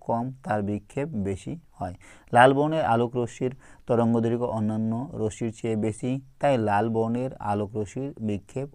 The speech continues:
অন্যান্য বর্ণের চেয়ে কম হয়। সূর্যাস্তের সময় সূর্য দিগন্তে থাকে বলে সূর্যরশ্মিকে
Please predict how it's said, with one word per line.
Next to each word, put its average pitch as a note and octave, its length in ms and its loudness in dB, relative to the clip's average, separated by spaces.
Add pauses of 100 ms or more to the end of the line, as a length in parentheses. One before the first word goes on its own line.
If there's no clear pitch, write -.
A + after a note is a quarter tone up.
(300)
অন্যান্য G2 420 -4
বর্ণের G2 380 -6 (280)
চেয়ে C3 320 -4
কম F#2+ 220 -4
হয়। E2+ 180 -8 (480)
সূর্যাস্তের D3 600 4
সময় C3 400 0 (320)
সূর্য C#3 420 4
দিগন্তে B2 500 2
থাকে C3 400 0
বলে G#2 320 0
সূর্যরশ্মিকে A2+ 840 -2